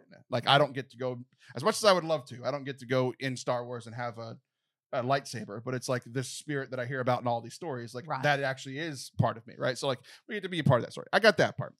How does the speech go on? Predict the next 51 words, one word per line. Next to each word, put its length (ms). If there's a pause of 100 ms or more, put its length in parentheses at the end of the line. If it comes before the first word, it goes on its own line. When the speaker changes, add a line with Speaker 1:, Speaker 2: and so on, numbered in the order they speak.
(320)
Speaker 1:
And 80
then 100
the, 80
the 160
third 260
part, 200
which 100
I 60
think 180
that 140
you're 160
very 260
good 160
at 160
and 80
you 80
focus 340
on 120
a 40
lot, 220 (400)
is, 160
like, 240 (540)
uh, 180 (200)
he, 180 (120)
the, 240
the 120
youth 180
minister 220
was 40
like, 200
"Our, 180 (120)
our 100
teens 340
are 80
very 240
connected 480
on 140
social 300
media, 200
but 160
feel, 200 (180)
feel 180
very, 540 (260)
but 100
they're 100
missing 440
community. 500
Like, 140
they're 180
actually 300
not 240